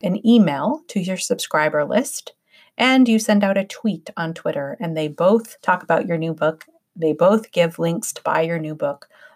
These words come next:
for every one copy of your book that you sell on Twitter, you'll sell between five and twenty copies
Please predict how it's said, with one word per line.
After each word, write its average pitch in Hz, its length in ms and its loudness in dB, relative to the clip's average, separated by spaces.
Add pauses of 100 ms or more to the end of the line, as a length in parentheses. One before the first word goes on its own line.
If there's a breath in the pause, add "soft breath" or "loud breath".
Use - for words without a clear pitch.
for - 180 2
every 165 320 0
one 202 640 4
copy 180 480 -2
of 165 220 -2
your 160 140 -2
book 160 260 -4
that - 120 -6
you 170 140 -6
sell 151 340 -6
on 156 160 -8
Twitter, 240 400 0
you'll 175 220 -2
sell 156 280 -2
between 165 420 -6
five 254 400 -2
and 202 160 2
twenty 196 800 0
copies - 680 -6